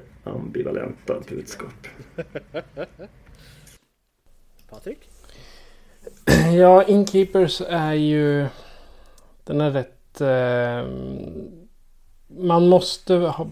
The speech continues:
Speaker 3: ha rätt... Man måste vara i rätt, eh,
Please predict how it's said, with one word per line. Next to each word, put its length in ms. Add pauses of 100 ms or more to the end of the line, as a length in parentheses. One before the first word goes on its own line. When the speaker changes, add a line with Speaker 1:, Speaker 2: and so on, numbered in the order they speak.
Speaker 3:
ha 560 (1000)
rätt... 800 (800)
Man 160
måste 220
vara 140
i 60
rätt, 520
eh, 680